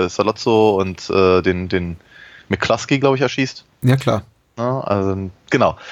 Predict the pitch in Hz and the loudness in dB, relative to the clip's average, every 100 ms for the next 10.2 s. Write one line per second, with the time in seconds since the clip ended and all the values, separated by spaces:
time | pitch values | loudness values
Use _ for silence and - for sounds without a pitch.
0 | - - 131 123 131 139 143 - 143 139 | -8 2 4 4 2 0 -4 0 2 2
1 | 139 120 107 117 120 117 117 113 110 110 | 2 0 2 2 4 4 2 4 4 4
2 | 101 101 107 107 - 120 165 - 151 147 | 0 0 4 4 4 2 2 2 4 4
3 | 143 123 120 - 127 131 120 120 117 117 | 2 -6 -10 -6 -4 0 0 0 -2 -2
4 | - 123 135 139 135 - 131 131 131 117 | -2 -4 2 2 2 0 -2 -2 -4 2
5 | 123 123 120 117 110 71 82 117 113 110 | 4 6 6 4 2 0 2 4 6 4
6 | 110 113 110 76 - - 60 58 - 120 | 0 -6 -8 -12 -10 -6 -4 -4 -2 -2
7 | 110 139 127 - - - 127 127 127 123 | 0 0 0 -2 -6 -4 0 4 6 4
8 | 110 110 107 85 107 107 - 98 - - | 4 4 4 2 -4 -4 0 0 -2 -8
9 | 110 104 90 95 98 110 139 151 143 175 | -8 -6 -10 -2 0 2 2 4 4 4
10 | 135 113 | 2 0